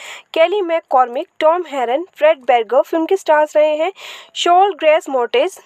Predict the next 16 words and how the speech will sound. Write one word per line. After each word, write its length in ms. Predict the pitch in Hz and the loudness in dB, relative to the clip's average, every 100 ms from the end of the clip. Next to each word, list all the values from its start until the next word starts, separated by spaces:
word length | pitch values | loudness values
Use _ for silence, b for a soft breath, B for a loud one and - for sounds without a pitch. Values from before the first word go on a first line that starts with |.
| 277 | -4
ब्योला 340 | 285 320 349 | 0 2 2
कोले, 420 | 392 262 240 254 381 _ | 0 -2 0 -2 -4 _
टायलर 320 | 302 285 302 320 | 2 2 2 0
जॉन 280 | 302 320 | 2 2
स्मिथ, 420 | 320 247 294 - _ - | 0 -4 -4 -4 _ 0
कैलन 320 | 302 349 320 | 2 0 -4
मोले, 340 | 269 226 302 - B B B B 285 | -4 -4 -6 -8 B B B B 0
निक 220 | 370 392 | 0 2
रॉबिन्सन। 520 | 302 269 269 277 320 | 0 0 -4 -2 -2
फिल्म 200 | 359 311 | -2 -6
को 140 | 302 359 | -4 -4
सिनेमेटोग्राफी 600 | 320 320 320 320 320 302 | -2 -2 0 0 0 -2
दी 100 | 349 | -4
है 60 | |
फिट 220 | 392 403 | -2 -4
फ्राजर, 480 | - 285 233 240 294 | -2 0 0 0 -4